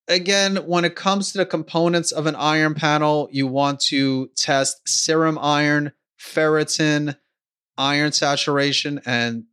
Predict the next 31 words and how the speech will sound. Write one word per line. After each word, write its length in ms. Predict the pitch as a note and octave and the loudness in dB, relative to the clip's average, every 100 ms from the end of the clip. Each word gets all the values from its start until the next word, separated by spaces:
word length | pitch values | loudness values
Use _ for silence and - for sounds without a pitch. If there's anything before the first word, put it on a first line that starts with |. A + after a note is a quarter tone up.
| - | -8
T 200 | - D3+ | -2 2
I 140 | C3+ B2 | 2 2
B 140 | B2 | 0
C, 220 | - C#3+ | 0 0
which 200 | C3 A#2+ | 0 -2
is 120 | A2 | -6
total 580 | - - C#3 C#3 C3+ C3 | -6 0 2 2 2 0
iron 380 | B2 C3 B2+ A#2 | -2 0 0 0
binding 340 | A#2+ C3+ C#3 C3+ | 0 2 0 -2
capacity. 880 | C3 C#3+ C3 - C3+ C3+ C3+ B2+ _ _ _ - | -2 0 2 0 -2 0 0 -2 _ _ _ -2
And 220 | B2+ B2+ | 0 2
most 280 | C#3+ D3 D#3 | 2 0 0
medical 300 | D3+ C#3+ C#3+ | 0 2 0
doctors 460 | C#3 C3+ C3+ C3 | 2 2 0 -2
will 80 | C3 | -2
consider 420 | B2+ B2 - C#3 | -4 -2 0 2
someone 300 | B2+ D3 C#3 | 2 0 0
to 80 | C3 | -2
be 160 | C3 B2 | -4 -2
iron 220 | C3+ C3 | 0 0
deficient 440 | C3+ D3 C3+ C3+ | 0 -2 -2 -2
if 80 | B2 | -2
they 120 | B2+ | -2
fall 300 | A#2+ C3 C3 - | -2 0 0 0
outside 400 | B2+ B2 B2+ A#2+ | 0 0 -2 -2
of 100 | A2 | -2
the 100 | A2+ | -2
lab 380 | A#2+ C3+ C#3+ D3+ | 0 2 2 2
reference 480 | D3 - D3 - | 0 0 -4 -2
range. 640 | C#3+ C#3+ C#3 C#3+ C#3 - - _ _ _ F3 | 0 2 2 2 0 -4 -8 _ _ _ 0
But 420 | F3+ E3+ E3 | 2 2 0